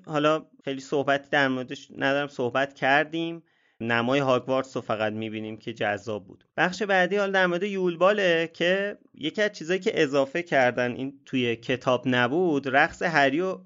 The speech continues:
می‌گم هری، رقص رون و مک‌گوناگل بود که بخش جذابی از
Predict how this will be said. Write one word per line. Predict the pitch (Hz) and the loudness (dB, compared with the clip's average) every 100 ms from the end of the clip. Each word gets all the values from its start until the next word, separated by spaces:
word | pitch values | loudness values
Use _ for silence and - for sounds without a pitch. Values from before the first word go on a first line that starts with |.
| 147 - | -18 -14
می‌گم | 123 120 127 | -10 -4 -4
هری، | 123 104 104 | -2 -4 -2
رقص | 123 139 165 | -2 -2 -6
رون | 143 151 160 | -4 -2 0
و | 165 | 0
مک‌گوناگل | 151 123 131 123 120 135 143 | 0 0 -2 -4 -4 -4 -4
بود | 117 110 131 131 _ | -6 -10 -10 -14 _
که | 120 123 127 | -6 -4 -2
بخش | 123 127 | -4 -4
جذابی | 123 117 107 107 120 117 | -4 -4 -4 -6 -6 -6
از | 104 98 | -8 -12